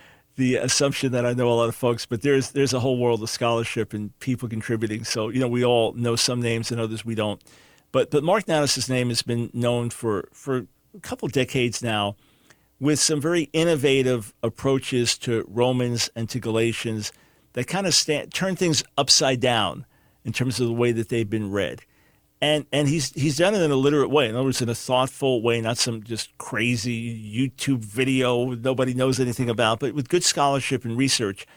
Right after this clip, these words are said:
um, from a Jewish perspective, but one that is not bashing the Christian view, but rather looking at it from a different angle. I, I generally differ with his viewpoint. In other words,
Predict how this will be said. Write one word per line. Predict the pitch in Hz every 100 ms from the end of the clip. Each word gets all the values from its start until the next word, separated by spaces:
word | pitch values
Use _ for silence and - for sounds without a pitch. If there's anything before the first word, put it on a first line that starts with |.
| - - _ _
um, | 127 127 123 113 87 _ _ - - - 147
from | - 175
a | 160
Jewish | 139 156 -
perspective, | 165 - 120 101 - 120 - _ _ _
but | 113 131 -
one | 127 143 147 143
that | 131 127
is | 123
not | 131 120 107 -
bashing | 120 131 139 - 131 117
the | 117
Christian | - 123 - 117
view, | 110 120
but | 110
rather | 110 120 117 -
looking | 120 147 - 151
at | 131
it | 127
from | - 120
a |
different | 110 123 120
angle. | 110 110 87 - - _ _ _ _
I, | 143 208 220 175 - _ _ -
I | 131 160
generally | 135 - 143 143 156 156 147 143 139 -
differ | - 151 - - - -
with | 117 113
his | 120 -
viewpoint. | 117 117 - 90 - _ _ _ _ _
In | 113
other | 131 135
words, | 131 123 -